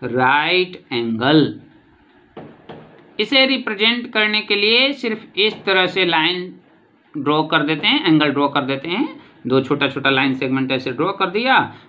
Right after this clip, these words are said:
बस ये हो गया कि राइट एंगल ये। अब नेक्स्ट इसके बाद अगर एंगल का मेजरमेंट नाइंटी से बड़ा, क्योंकि नाइंटी तक तो हो गया,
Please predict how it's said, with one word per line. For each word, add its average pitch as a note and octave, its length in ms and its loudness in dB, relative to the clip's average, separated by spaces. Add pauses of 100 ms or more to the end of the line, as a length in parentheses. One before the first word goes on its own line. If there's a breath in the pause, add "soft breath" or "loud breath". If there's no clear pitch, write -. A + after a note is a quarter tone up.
(120)
बस C3+ 280 -2
ये C3+ 100 4
हो B2 200 -2
गया B2+ 160 0
कि E3+ 160 -6
राइट D3+ 300 -2
एंगल A#2 280 -6
ये। G#2+ 200 -6 (1600 soft breath)
अब F#3 160 0
नेक्स्ट C4 300 0
इसके G#3+ 280 0
बाद F#3+ 420 4 (300)
अगर B3+ 400 2 (120)
एंगल A#3 460 0
का G3+ 200 4
मेजरमेंट F#3+ 840 0 (380)
नाइंटी F#3+ 720 0
से G#3+ 180 0
बड़ा, F3 320 4
क्योंकि - 280 -12
नाइंटी C#3 340 0
तक - 200 -8
तो G3+ 100 0
हो C#4+ 160 2
गया, C#4 260 2